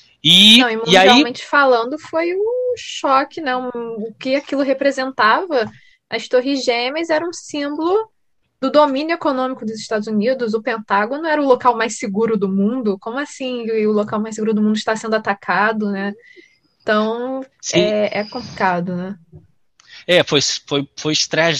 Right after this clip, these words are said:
Speaker 1: estrategicamente pensado pra ser realmente uma mensagem, né? Tanto as Torres Gêmeas, que era o centro financeiro, né, de Nova York e do mundo, se você for pensar, quanto você falou, é, realmente esses,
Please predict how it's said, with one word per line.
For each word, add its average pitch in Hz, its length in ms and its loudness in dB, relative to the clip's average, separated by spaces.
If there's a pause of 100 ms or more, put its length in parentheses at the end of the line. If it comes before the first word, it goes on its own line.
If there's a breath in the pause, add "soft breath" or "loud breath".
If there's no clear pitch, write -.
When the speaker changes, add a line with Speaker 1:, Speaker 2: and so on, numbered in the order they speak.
(120)
Speaker 1:
estrategicamente 180 840 2
pensado 190 600 2
pra 180 140 -4
ser 175 140 -4
realmente 165 500 4
uma 254 180 4
mensagem, 190 840 2
né? 151 260 2 (100)
Tanto 151 220 2
as 185 100 2
Torres 165 200 2
Gêmeas, 147 400 2
que - 80 -2
era 135 80 -2
o - 20 -12
centro - 340 -2
financeiro, 135 760 0
né, 135 280 2
de 117 120 -4
Nova 123 260 2
York 113 340 2
e 127 40 0
do 123 160 -2
mundo, 147 400 4
se - 100 -2
você 120 260 -6
for 120 140 -6
pensar, 123 540 0 (420 loud breath)
quanto 156 420 2
você 156 200 0
falou, 143 260 4
é, 160 40 4 (260)
realmente 123 360 0
esses, 143 220 -2